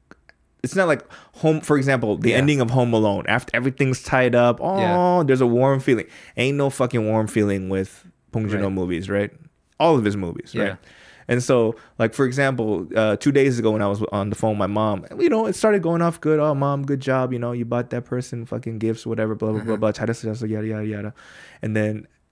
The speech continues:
Speaker 1: toward the end of it, she goes, uh, "Hey, can I tell you one thing before we go?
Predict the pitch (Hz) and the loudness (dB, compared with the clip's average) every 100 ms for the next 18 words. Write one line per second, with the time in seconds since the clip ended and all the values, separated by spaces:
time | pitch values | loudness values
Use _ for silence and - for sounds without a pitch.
0 | _ - 127 135 123 95 117 117 101 101 | _ 0 4 4 4 2 2 2 2 0
1 | 95 _ _ _ _ _ - 110 104 98 | -2 _ _ _ _ _ -10 -4 -2 -2
2 | 98 92 98 - _ _ _ _ _ - | -4 -8 -10 -16 _ _ _ _ _ -6
3 | 110 107 98 107 104 104 98 107 107 127 | -6 -4 -4 -2 -2 -4 -8 -8 -10 -14
4 | _ - 107 - 101 92 98 107 | _ -12 -8 -4 -4 -4 -6 -8